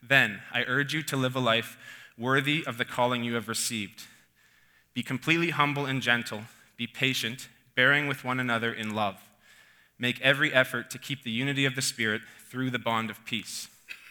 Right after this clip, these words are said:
So he starts off in verse one. He says, as we've heard before in a couple of previous chapters, "As a prisoner for the Lord." Now, if you're familiar, Paul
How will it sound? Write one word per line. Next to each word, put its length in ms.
So 140
he 80
starts 260
off 140
in 100
verse 220
one. 140
He 80
says, 300
as 120
we've 140
heard 180
before 280
in 60
a 40
couple 320
of 140
previous 360
chapters, 380
"As 180
a 60
prisoner 640
for 300
the 120
Lord." 340
Now, 80
if 120
you're 80
familiar, 440
Paul 560